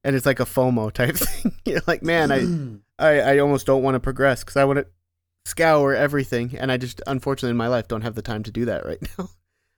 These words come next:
Speaker 1: Uh, that's, it, it's like, th-, it's too big of a, it's like a, a double-edged sword. They gave you so much, and it's so awesome. But at the same time, like, you have to <laughs> devote the time if you're gonna see it all.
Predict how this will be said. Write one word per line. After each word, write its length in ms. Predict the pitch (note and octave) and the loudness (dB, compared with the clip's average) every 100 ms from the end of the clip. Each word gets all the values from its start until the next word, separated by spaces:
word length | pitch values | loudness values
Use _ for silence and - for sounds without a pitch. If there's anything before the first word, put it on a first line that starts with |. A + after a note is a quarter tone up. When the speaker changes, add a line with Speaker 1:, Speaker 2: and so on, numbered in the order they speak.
| _ | _
Speaker 1:
Uh, 280 | C3 B2+ A#2 | 0 2 2
that's, 400 | A#2+ C#3 - - | 2 0 0 -8
it, 220 | - C#3+ | -4 -4
it's 200 | - C#3 | -2 -2
like, 240 | C#3 C3 - | -2 -2 -6
th-, 200 | - C3 - | -16 -10 -6
it's 200 | C#3 - | -6 -6
too 220 | - E3 | -4 -2
big 220 | C#3+ C#3 | 0 0
of 80 | C3 | 0
a, 60 | B2 | -2
it's 200 | C3+ C3+ | -2 0
like 180 | C3 C3 | 0 2
a, 680 | A#2+ A#2 G#2 C#2+ A2+ G#2+ G#2 - _ _ _ _ _ _ _ _ _ _ - | 2 2 -2 -4 -4 -4 -8 -12 _ _ _ _ _ _ _ _ _ _ -10
a 20 | C#3 | -2
double-edged 360 | C#3 B2+ A#2 | 0 2 0
sword. 400 | - B2+ A2+ G#2 | -2 -2 -2 -2
They 100 | A#2 | -4
gave 180 | A#2 B2 | 0 0
you 60 | A#2 | 0
so 240 | - C#3+ | 0 2
much, 280 | C3+ B2 - | 2 0 -2
and 120 | A2+ | -6
it's 120 | A2+ | -6
so 160 | - C3 | -2 0
awesome. 440 | A#2+ A#2 - A2 - _ _ _ _ - | 2 0 -4 -8 -10 _ _ _ _ -4
But 60 | |
at 60 | A#2+ | -4
the 80 | - | -2
same 200 | B2+ A2+ | -2 -2
time, 320 | A#2+ A2+ G#2+ | -2 -2 -2
like, 240 | G#2+ - _ - | -6 -8 _ -10
you 100 | A2+ | -4
have 220 | A#2 G#2+ | -4 -4
to 80 | A#2+ | -8
<laughs> 120 | A#2+ | -6
devote 380 | A#2 - F3+ - | -6 -2 -4 -2
the 80 | D3+ | -4
time 380 | - B2 A#2 | -2 -2 -2
if 160 | A#2 - | -4 -6
you're 80 | A2+ | -10
gonna 240 | B2+ - | -8 -8
see 240 | A#2+ C3 A2+ | -8 -8 -8
it 80 | |
all. 200 | G2+ A#2 | -10 -12